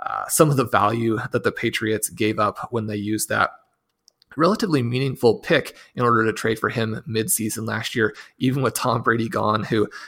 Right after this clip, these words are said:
is rumored to have been one of the guys who pushed for that, he certainly wants, uh, to generate value for the Patriots there. A couple other players that we're going to discuss here on the show in just a second.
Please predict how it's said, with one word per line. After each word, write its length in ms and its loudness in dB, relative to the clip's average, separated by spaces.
is 240 0
rumored 340 0
to 100 -2
have 140 0
been 200 0
one 100 -6
of 40 -6
the 80 -4
guys 320 2
who 140 -6
pushed 260 0
for 120 -6
that, 260 0
he 100 -4
certainly 420 -2
wants, 500 -2
uh, 120 -2
to 100 -2
generate 580 -2
value 520 2
for 100 -12
the 80 -2
Patriots 460 -6
there. 240 4
A 40 -6
couple 240 2
other 160 6
players 540 2
that 100 4
we're 200 4
going 340 0
to 380 4
discuss 460 2
here 400 2
on 100 -4
the 60 -4
show 200 -2
in 80 -2
just 160 -8
a 40 -4
second. 380 -2